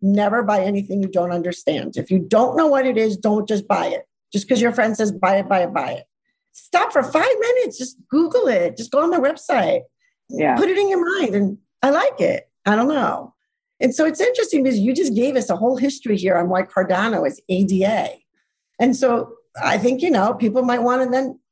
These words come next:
Speaker 1: look a little into that. But there's all these coins that are very interesting and have phenomenal backgrounds and people in them and have a purpose. I wanna be better because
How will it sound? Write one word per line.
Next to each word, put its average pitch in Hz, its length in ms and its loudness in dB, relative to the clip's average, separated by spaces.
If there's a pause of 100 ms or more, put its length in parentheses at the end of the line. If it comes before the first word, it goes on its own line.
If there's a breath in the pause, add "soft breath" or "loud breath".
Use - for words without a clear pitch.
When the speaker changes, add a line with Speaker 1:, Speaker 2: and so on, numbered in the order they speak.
(160)
Speaker 1:
look 208 260 2
a 226 60 2
little 220 220 2
into 226 240 -2
that. - 500 -2
But 202 180 -2 (320 loud breath)
there's 262 220 4
all 233 240 2
these 302 400 -2 (240)
coins 226 500 2
that 185 420 0
are 170 360 0
very 202 580 0
interesting 196 580 0
and 175 120 -2
have 160 180 -4
phenomenal 202 480 2
backgrounds 175 720 0
and - 120 -8
people 277 380 0
in 220 220 2
them 175 340 0 (240 soft breath)
and 208 160 2
have 220 220 0
a 202 60 2
purpose. - 520 -2
I 208 80 4
wanna 339 260 2
be 254 140 0
better 214 320 0
because 185 800 -2